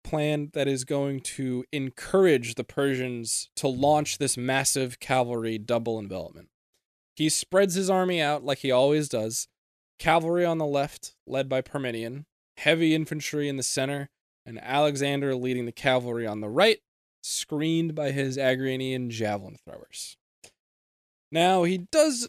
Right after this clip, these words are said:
do a couple little twists on this. Um, the first is knowing that he's gonna be outflanked no matter what he tries, he does have a second line held in reserve.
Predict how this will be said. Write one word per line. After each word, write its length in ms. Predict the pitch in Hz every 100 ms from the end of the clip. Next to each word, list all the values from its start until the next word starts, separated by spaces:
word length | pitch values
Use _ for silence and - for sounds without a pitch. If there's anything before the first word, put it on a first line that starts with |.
| _
do 240 | 220 214 208
a 120 | 160
couple 540 | - 202 196 185 170
little 200 | 170 156 -
twists 500 | - 151 123 - -
on 220 | 104 98
this. 480 | 76 - - - - _
Um, 580 | 139 127 120 117 110 110
the 60 | 123
first 800 | - - 202 220 247 - - - _ _ _ _ _
is 460 | 160 143 139 139 131
knowing 400 | 147 175 202 202
that 100 | 185
he's 140 | 185
gonna 180 | 170 175
be 140 | 165
outflanked 500 | 151 135 - 143 -
no 80 | 143
matter 220 | 131 123
what 100 | 127
he 80 | 131
tries, 440 | - 135 131 127 123
he 100 | 135
does 300 | 160 160 156
have 180 | 160 135
a 40 |
second 380 | - 156 156 127
line 300 | 123 123 113
held 240 | 120 120
in 120 | 117
reserve. 460 | 107 107 101 78 -